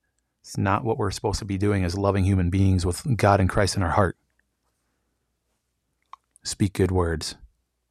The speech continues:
They carry a lot of weight. That's why the word of the Bible is the most powerful weapon on the world, over steel, over brass, over any type of ammo or knives or sword or any weapons of mass destruction of war.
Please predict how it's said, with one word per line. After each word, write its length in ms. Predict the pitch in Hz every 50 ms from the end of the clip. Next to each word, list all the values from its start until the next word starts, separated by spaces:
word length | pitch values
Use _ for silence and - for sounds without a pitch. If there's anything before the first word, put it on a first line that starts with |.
| _ _
They 80 | - 101
carry 260 | - - 104 98 98
a 60 | 92
lot 180 | 90 92 92 98
of 60 | 101
weight. 280 | 98 98 92 82 - -
That's 180 | - - -
why 300 | - 98 95 95 92 87 - - - - - - - - - _ -
the 80 | 104
word 600 | 92 90 95 101 107 110 107 95 92 92 90 90 85 - - -
of 200 | 107 101 95 95
the 100 | 95 85
Bible 600 | 87 98 95 101 107 101 92 85 87 82 - _ _ -
is 120 | 107 92
the 60 | 98
most 160 | 92 85 -
powerful 380 | - 98 95 92 - - 90 90
weapon 320 | 90 101 98 - 98 92
on 100 | 87 87
the 80 | 90 85
world, 400 | 85 92 101 101 92 85 82 80 80 - _ -
over 200 | 120 107 95 98
steel, 500 | - - - - 113 110 113 110 113 - -
over 220 | 107 95 95 87
brass, 420 | 90 - 98 101 101 104 110 - - -
over 240 | - - - - - -
any 220 | 120 110 110 107
type 180 | - - 104 101
of 120 | 92 - _
ammo 340 | - 110 104 101 104 107 107
or 180 | 104 98 - 73
knives 440 | 87 95 98 101 104 104 104 - -
or 40 |
sword 360 | - - - - 113 107 - -
or 120 | - -
any 300 | 110 120 120 113 107 - - - - _ _ _ _ _ _ -
weapons 340 | 107 113 113 - 113 101 101
of 80 | 87
mass 220 | 95 104 107 107 -
destruction 440 | 92 - - - 104 98 - - 101
of 100 | 92 95
war. 340 | 95 92 101 104 107 101